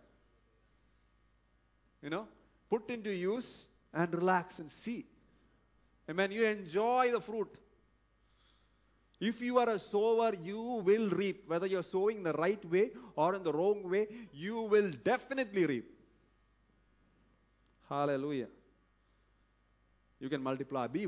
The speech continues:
fruitful and multiply. Hallelujah. The ninth one is, as sons, God wants us to bring order. Say order.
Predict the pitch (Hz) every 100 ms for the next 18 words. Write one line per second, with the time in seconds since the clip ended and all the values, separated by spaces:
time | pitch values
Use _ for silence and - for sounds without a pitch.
0 | - 202 240 - 139 120 139 135 131 127
1 | 127 117 95 - - 147 147 131 117 123
2 | 117 101 - _ _ _ _ _ _ _
3 | _ _ _ _ _ _ _ _ _ _
4 | _ _ _ _ _ _ _ _ _ _
5 | _ _ 123 127 139 160 175 123 117 117
6 | 110 - - - _ _ _ _ _ _
7 | _ _ _ 123 117 110 - 139 143 120
8 | - - - _ - 135 143 120 123 117
9 | 123 - 117 113 120 - _ - 107 120
10 | 110 101 - _ _ _ _ _ _ -
11 | 170 123 110